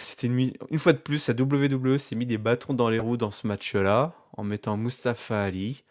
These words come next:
On peut d'ailleurs se poser la question, on va parler du match, mais on pourra aussi se poser la question de pourquoi avoir remis Mustafa Ali ce soir dans ce match-là. Mais ils ont quand même réussi à renverser la foule, ce qui était pas forcément évident, vu que, bah,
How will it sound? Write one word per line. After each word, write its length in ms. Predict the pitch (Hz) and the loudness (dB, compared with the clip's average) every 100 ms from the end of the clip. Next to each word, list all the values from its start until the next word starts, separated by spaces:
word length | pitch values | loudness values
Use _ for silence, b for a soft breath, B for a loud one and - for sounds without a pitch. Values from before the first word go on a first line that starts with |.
| _ _ _ - | _ _ _ -8
On 100 | 101 | -2
peut 140 | 131 | 2
d'ailleurs 320 | 127 117 110 | 6 6 4
se 100 | - | -2
poser 300 | - 127 120 | -4 0 2
la 100 | 113 | 2
question, 640 | 110 113 - - 120 117 b b _ - | 0 -4 -6 0 2 2 b b _ -4
on 60 | |
va 80 | 98 | -2
parler 300 | - 110 110 | 0 0 0
du 120 | 107 | -2
match, 340 | 113 117 117 - | 0 0 -2 -6
mais 260 | 101 101 - - - | -6 -6 -8 -18 -14
on 120 | - | -12
pourra 260 | 101 107 107 | -8 0 0
aussi 200 | 104 - | 0 -6
se 40 | |
poser 180 | - 107 | -6 -4
la 60 | 104 | -4
question 300 | 107 - 117 | -4 -8 -6
de 120 | 92 - _ _ _ - | -8 -10 _ _ _ -2
pourquoi 480 | 160 - 160 190 240 | -2 2 4 6 6
avoir 300 | 165 156 135 | 6 6 6
remis 300 | 143 147 147 | 4 4 4
Mustafa 580 | 135 - 123 123 123 | 2 2 0 0 2
Ali 220 | 123 123 120 | 2 2 -4
ce 160 | 113 | -8
soir 260 | - 120 120 | -4 0 0
dans 100 | 107 | -2
ce 160 | - | -6
match-là. 520 | 107 104 - 101 107 147 _ _ _ _ _ _ - | -8 -6 -8 -8 -8 -12 _ _ _ _ _ _ -2
Mais 160 | 110 139 | 2 4
ils 100 | 135 | 4
ont 40 | |
quand 120 | 131 | 4
même 100 | 117 | 6
réussi 420 | 113 117 - - | 6 4 2 4
à 40 | 131 | 6
renverser 460 | 117 107 107 - | 6 2 0 -2
la 140 | 101 98 | -2 -2
foule, 260 | - 131 | -4 -6
ce 80 | 131 | -6
qui 80 | - | -10
était 160 | - 98 | -10 -8
pas 180 | - | -6
forcément 540 | 117 - 110 - 110 104 | -4 -6 -8 -6 -4 -4
évident, 380 | 92 95 120 117 | -4 -4 -4 -4
vu 180 | 92 | -8
que, 140 | 95 113 | -14 -10
bah, 200 | - | -10